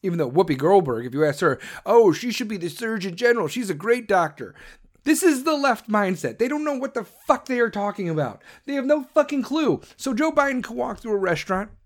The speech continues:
right, without a mask on, even though he wants a mask mandate all over the place. Lori Lightfoot doesn't have to wear a mask in Chicago, even though she has an indoor mask mandate. It doesn't apply to them. It applies to us. There's also, there's also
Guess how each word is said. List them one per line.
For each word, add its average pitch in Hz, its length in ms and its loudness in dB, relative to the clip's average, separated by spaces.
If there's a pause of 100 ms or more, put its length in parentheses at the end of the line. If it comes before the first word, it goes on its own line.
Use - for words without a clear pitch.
(320)
right, 220 240 -2 (240)
without 190 320 -2
a 185 40 -4
mask 175 360 -2
on, 190 260 -2
even 202 220 -6
though 190 160 2
he 190 160 -4
wants 180 260 -6
a 180 40 -2
mask 170 280 -4
mandate 165 380 -2
all 160 180 -2
over 170 140 -2
the 127 60 -6
place. 113 340 -8 (260)
Lori 294 240 -4
Lightfoot 247 460 -4
doesn't 202 180 -4
have 190 140 -4
to 185 80 -8
wear 180 160 -2
a 165 40 -2
mask 165 380 -2 (200)
in 202 100 -4
Chicago, 160 600 0 (160)
even 180 220 -4
though 170 140 0
she 220 240 -2
has 151 260 2
an 156 100 -6
indoor 151 300 0
mask 135 320 -6
mandate. 127 460 -6 (320)
It 190 80 -4
doesn't 269 240 0
apply 269 340 -4
to 226 80 0
them. - 240 -10 (1000)
It 214 120 0
applies 208 300 -2
to 254 60 0
us. 247 420 -2 (680)
There's 123 180 -2
also, 180 720 -4 (480)
there's 196 260 -4
also 190 680 -4